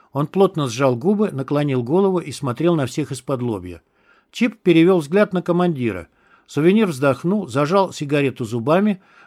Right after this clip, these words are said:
направил на Олега ствол грозы и проговорил: "Отдай". Сержант отвернулся, но флешку не достал.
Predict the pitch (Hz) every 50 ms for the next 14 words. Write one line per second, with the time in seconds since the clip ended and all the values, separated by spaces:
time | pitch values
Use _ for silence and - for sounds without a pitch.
0 | - - 135 143 139 - 170 175 175 170 160 160 165 165 180 220 226 185 170 -
1 | - - 160 175 160 143 147 147 151 160 160 202 240 233 214 220 - - _ _
2 | - 160 - 180 180 170 160 175 175 175 165 143 117 98 85 - _ _ _ _
3 | _ _ _ _ _ _ _ - 113 131 135 127 123 117 156 143 120 104 - _
4 | _ _ _ _ _ _ _ _ _ _ _ _ - - - 165 165 170 214 208
5 | 190 196 180 - 185 196 202 214 247 262 233 - - 160 156 156 - 185 208 196
6 | - - - 170 170 160 165 170 - - - - 120 104 90 78